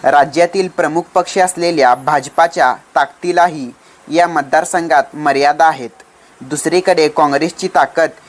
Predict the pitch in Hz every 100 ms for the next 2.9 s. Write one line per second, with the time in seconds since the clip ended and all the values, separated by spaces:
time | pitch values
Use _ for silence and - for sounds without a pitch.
0 | - - 165 165 156 143 160 175 175 160
1 | 135 - 143 143 - 165 175 170 135 120
2 | - - - - - 175 170 202 190